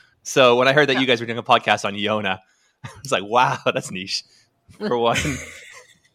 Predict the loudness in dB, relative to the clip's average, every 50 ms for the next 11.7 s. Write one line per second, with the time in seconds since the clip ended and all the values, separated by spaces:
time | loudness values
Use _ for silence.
0 | _ -20 _ _ -4 -4 -2 -2 -2 -2 -2 -2 -2 -4 -6 -12 -8 -6 -4 -2
1 | 0 0 -2 -2 -4 -8 -14 -20 _ _ _ _ _ _ _ _ _ _ _ _
2 | -4 2 4 4 4 4 0 -4 -4 -2 0 2 2 2 0 2 0 -2 0 2
3 | 2 2 2 0 -2 -6 -4 0 0 0 0 -2 -8 -16 _ _ _ _ -4 0
4 | 6 8 8 8 8 4 0 2 2 2 2 2 0 -4 -2 0 0 0 0 -2
5 | -4 -6 -6 -2 -2 -2 0 0 0 0 2 2 0 0 -2 _ _ _ _ _
6 | _ _ _ _ _ _ _ _ -4 -2 0 0 0 -2 -4 -2 -2 0 0 -2
7 | -2 -4 -4 -2 0 0 2 0 0 -2 -2 0 0 0 2 2 2 2 2 2
8 | 0 -4 _ _ _ _ _ _ _ _ -2 0 0 0 0 -2 -4 -4 -4 -6
9 | -8 -12 -6 -4 -4 -2 0 0 0 2 0 0 2 2 2 2 2 0 0 2
10 | 2 2 4 2 0 0 -2 -2 -4 -4 -4 -4 -2 -2 -4 -4 -6 -8 -10 -10
11 | -10 -10 -12 -10 -8 -8 -8 -8 -8 -6 -4 -4 -4 -4